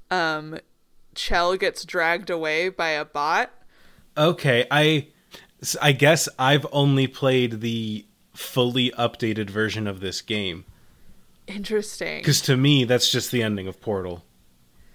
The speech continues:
Speaker 1: Yeah, they, they changed it right before Portal two came out because I, they needed to, like, justify why she's still in the facility, I guess.
Speaker 2: Gotcha. Maybe,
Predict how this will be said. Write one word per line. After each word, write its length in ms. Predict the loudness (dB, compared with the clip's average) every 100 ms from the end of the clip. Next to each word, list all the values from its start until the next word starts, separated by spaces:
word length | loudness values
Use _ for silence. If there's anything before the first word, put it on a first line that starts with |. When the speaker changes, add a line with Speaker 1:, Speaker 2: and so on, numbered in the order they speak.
| _ _ _ -8
Speaker 1:
Yeah, 440 | 2 4 6 4
they, 420 | 4 4 4 0
they 240 | 0 0 0
changed 500 | -6 -6 -4 -4 -2
it 140 | 0
right 220 | 2 0
before 320 | -2 -4 -4
Portal 400 | -4 -6 -4 -4
two 380 | -6 -10 -10 -10
came 260 | -10 -10 -6
out 320 | -4 -4 -6
because 320 | -8 -6 -4
I, 320 | -2 -2 -2 -8
they 180 | -6 -6
needed 300 | -4 -4 -6
to, 100 | -4
like, 220 | -4 -6 -6
justify 580 | -10 -8 -8 -4 -4 -2
why 220 | -4 -6
she's 280 | -6 -10 -10
still 300 | -8 -6 -6
in 140 | -6
the 100 | -10
facility, 760 | -12 -14 -10 -8 -8 -8 -8
I 140 | -6 -6
guess. 480 | -6 -6 -8 -14 -20 _ _ -20 _ _ _ -10
Speaker 2:
Gotcha. 540 | -6 0 0 0 -4 -4
Maybe, 580 | 0 2 0 -2 -6